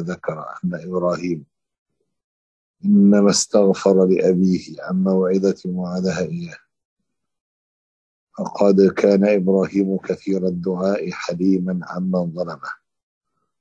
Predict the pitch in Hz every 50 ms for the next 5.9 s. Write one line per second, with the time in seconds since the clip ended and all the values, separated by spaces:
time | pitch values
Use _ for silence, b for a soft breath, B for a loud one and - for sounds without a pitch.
0 | _ _ _ _ _ - 76 78 98 95 92 95 98 101 101 98 95 92 95 90
1 | 87 92 92 92 92 87 - - 98 101 95 85 - - 80 - - _ _ _
2 | _ _ _ _ _ _ _ _ _ _ _ _ _ _ _ _ _ _ _ _
3 | _ _ _ _ _ _ - 104 107 104 101 92 92 98 98 98 92 95 90 -
4 | - _ _ - 101 98 92 85 - - 98 95 92 90 87 90 - - 87 85
5 | 87 90 90 87 82 90 82 85 82 82 85 - - 90 80 78 - -